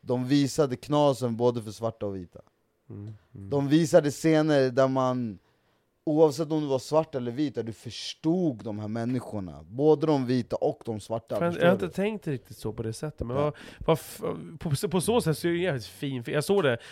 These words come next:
Speaker 2: jag brukar kolla ibland på filmer i, i lastbil och vara i bakgrunden, och då hade, kollade jag faktiskt på American History X bara för att det...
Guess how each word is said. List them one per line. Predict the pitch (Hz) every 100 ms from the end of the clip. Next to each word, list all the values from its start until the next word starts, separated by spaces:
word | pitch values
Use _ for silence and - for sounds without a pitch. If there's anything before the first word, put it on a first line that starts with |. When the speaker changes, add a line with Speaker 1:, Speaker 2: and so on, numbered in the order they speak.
| -
Speaker 2:
jag | -
brukar | 127 139 131 127
kolla | 127 131
ibland | 123 117 110
på |
filmer | 117 107 107
i, | 110 104
i | 107
lastbil | 110 110 - 117
och |
vara | 110
i | 110
bakgrunden, | 110 104 117 110
och | 117
då |
hade, | 120 117
kollade | 127
jag | 127
faktiskt | 110 -
på |
American | 101 101 92
History | 95 98
X | 101 -
bara | 98
för |
att | 104
det... | 98 95